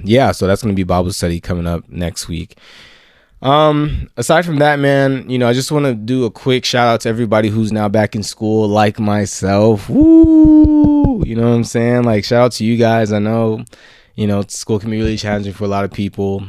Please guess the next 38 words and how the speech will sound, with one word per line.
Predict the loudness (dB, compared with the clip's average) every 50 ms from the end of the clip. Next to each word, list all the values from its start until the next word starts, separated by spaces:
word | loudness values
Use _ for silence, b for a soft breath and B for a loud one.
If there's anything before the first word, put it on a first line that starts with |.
| -12
but | -10 -8 -8 -4
it | -2
also | -2 -2 -2 -4 -6
can | -8 -8 -8
be | -6 -4
very | -4 -2 -2 -2 -4
exciting | -6 -6 -8 -6 -6 -6 -6 -8
if | -10 -12 -12
you're | -12
going | -8 -8 -6 -6 -6
in | -8 -8
person. | -8 -6 -6 -6 -6 -8 -8 -8 -8 -10 b b b b b b b b b
I'm | -6 -6 -4
kinda | -4 -4 -4 -2
one | -4 -4 -6
of | -6
those | -6 -8 -10
boring | -8 -8 -6 -6 -6 -6
people | -8 -8 -8 -8
that | -8 -8
just | -8 -10 -12 -10 -6
do | -6 -4 -4
it | -4
online. | -4 -6 -8 -8 -8 -8 -8 -8 -8 -10 -12 -12 -4
Well, | 0 0 0 2
shout | 2 2 2
out | 2 0 0
to | 0 0
us, | 0 0 -2 -4 -4
man. | -4 -4 -4 -4 -6 -8
Shout | -6 -4 -4 -4
out | -4 -4
to | -4
everybody | -4 -2 -2 -2 -2 -2
doing | -2 -2 -4 -6
school | -6 -8 -10 -10 -10
online, | -8 -8 -8 -8 -8 -10 -10 -12 -12
but, | -12 -14 -14 -16